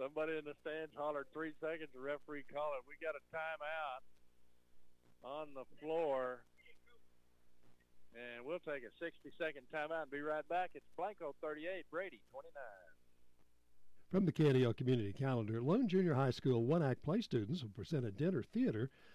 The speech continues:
Speaker 2: on January twenty-third at the Lone School Cafeteria. Superhero Sanitarium is a play about a big city journalist, Lois Lancaster, whose research takes her to a hospital populated with quirky inmates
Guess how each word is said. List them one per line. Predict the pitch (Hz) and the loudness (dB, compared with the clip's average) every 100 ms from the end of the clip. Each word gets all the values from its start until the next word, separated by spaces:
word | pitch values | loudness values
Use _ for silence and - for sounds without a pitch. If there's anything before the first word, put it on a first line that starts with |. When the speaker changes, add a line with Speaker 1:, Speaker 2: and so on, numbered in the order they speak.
| - - | -6 2
Speaker 2:
on | 117 104 | 2 2
January | 135 135 156 123 110 | 4 6 6 6 4
twenty-third | 135 123 113 151 160 131 | 4 2 4 6 6 6
at | 127 | 4
the | |
Lone | 113 123 127 | 2 4 2
School | - 120 | 4 2
Cafeteria. | - 117 - - 135 135 107 120 - - - | 4 2 0 2 4 6 4 0 -4 -18 -10
Superhero | - 233 254 175 151 226 185 170 | 2 4 6 4 6 6 6 6
Sanitarium | - 175 220 240 156 117 104 107 | 6 6 6 6 6 6 4 0
is | 101 | 0
a | 113 | -2
play | 139 147 | 4 4
about | 135 127 101 | 6 4 2
a | |
big | 92 165 | 2 0
city | - 156 113 | 2 2 4
journalist, | 135 185 240 262 - - - - | 6 6 6 2 -2 -18 -10 2
Lois | 127 160 139 | 4 6 4
Lancaster, | 120 127 170 131 - 202 | 2 4 4 2 4 4
whose | 135 127 113 | 6 4 0
research | 113 - 233 143 - | -4 0 2 2 2
takes | 139 135 | 2 2
her | 147 | 2
to | 131 127 | 0 0
a | |
hospital | 104 233 - 143 156 170 - - - | 2 0 2 2 2 0 -6 -16 -6
populated | - 175 160 151 139 135 | 2 2 4 6 6 6
with | 123 120 | 4 4
quirky | - 180 196 165 131 | 2 2 4 6 6
inmates | 117 113 107 - | 4 2 -2 -4